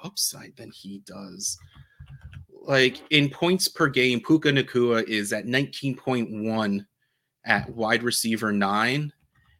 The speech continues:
and Metcalf is at thirteen point two at wide receiver twenty-nine.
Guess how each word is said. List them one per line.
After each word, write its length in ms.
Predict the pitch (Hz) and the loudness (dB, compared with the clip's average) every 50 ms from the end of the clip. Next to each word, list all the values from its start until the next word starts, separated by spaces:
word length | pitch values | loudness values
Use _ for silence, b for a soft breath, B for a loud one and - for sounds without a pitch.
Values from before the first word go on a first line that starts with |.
| - - - - | -20 -18 -10 -6
and 720 | 117 110 107 104 101 101 104 104 101 98 95 98 98 95 - - - - - - - - _ _ - - - _ _ _ _ _ _ b b b b b b b | -4 -4 -2 -2 -2 -2 -2 -2 -4 -4 -4 -6 -8 -8 -10 -12 -12 -14 -18 -20 -20 -20 _ _ -20 -20 -20 _ _ _ _ _ _ b b b b b b b
Metcalf 560 | 110 123 147 135 139 - 151 143 143 147 143 | 4 4 4 4 4 4 4 6 6 4 2
is 140 | - 113 104 | 0 2 2
at 140 | 113 - - | 2 2 2
thirteen 580 | - - 185 - - - - 160 160 165 160 147 | 2 2 2 2 0 -6 -2 0 0 0 0 0
point 320 | - - 160 156 - - | -2 0 0 0 -2 -4
two 480 | - - 143 135 127 110 101 98 98 101 | -4 -2 0 2 2 2 0 0 -2 -4
at 100 | 95 110 | -8 -6
wide 300 | 113 113 117 117 120 120 | -2 0 0 2 2 0
receiver 520 | 117 - - 120 113 113 110 - 117 107 | -2 -2 -2 -2 -2 -2 0 -2 -2 -2
twenty-nine. 1000 | 104 - - - 127 131 135 - 107 104 101 95 95 95 92 92 95 92 95 - | -4 -8 -6 -4 -4 -2 -2 -2 -2 0 0 0 -2 -4 -6 -8 -8 -10 -10 -14